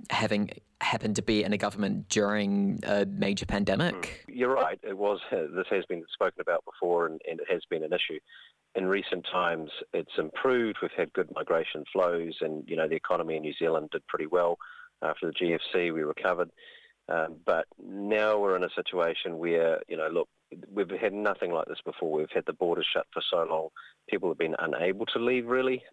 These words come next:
Speaker 2: um, and, you know, in the sense that it would be almost impossible to get back, so why would you leave? So we've had all of that in place, and, and then, of course, you combine that with this closed border and the immigration issues, which have spiralled as well.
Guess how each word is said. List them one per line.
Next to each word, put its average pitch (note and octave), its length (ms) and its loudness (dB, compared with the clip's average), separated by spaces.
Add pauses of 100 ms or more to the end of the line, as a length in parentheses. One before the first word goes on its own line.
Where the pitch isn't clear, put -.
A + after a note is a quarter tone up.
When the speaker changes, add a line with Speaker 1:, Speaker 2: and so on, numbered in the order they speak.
Speaker 2:
um, E2 320 -2
and, D#2 360 -4
you F#2+ 360 -6
know, D#2 120 2 (200)
in G2 140 0
the F#2 140 0
sense F#2+ 260 0
that F#2+ 100 0
it - 20 -2
would E2 100 -6
be E2+ 80 -4
almost E2+ 340 0
impossible E2 480 -2
to D#2 60 -2
get - 200 -6
back, - 200 2 (160)
so D2+ 200 0
why D#2+ 160 2
would D#2 160 -4
you D2+ 100 -6
leave? E2+ 100 -2 (160)
So G2+ 80 4
we've F2 160 0
had B2 120 6
all G2 120 4
of E2+ 80 4
that F2 140 4
in E2 100 -2
place, D#2+ 300 -2 (300)
and, E2 260 -6
and E2+ 440 -6
then, G2+ 160 4
of F#2+ 80 2
course, F2 300 0
you E2+ 80 -2
combine D#2+ 380 0
that - 140 -4
with D#2 200 0
this E2 200 -4
closed D#2+ 300 0
border E2+ 320 2
and D2+ 80 -2
the D#2 60 -2
immigration D#2 640 -2 (100)
issues, - 360 -4 (500)
which F2+ 200 0
have D#2+ 180 0
spiralled D#2+ 520 2
as C#2+ 120 -8
well. D#2 280 2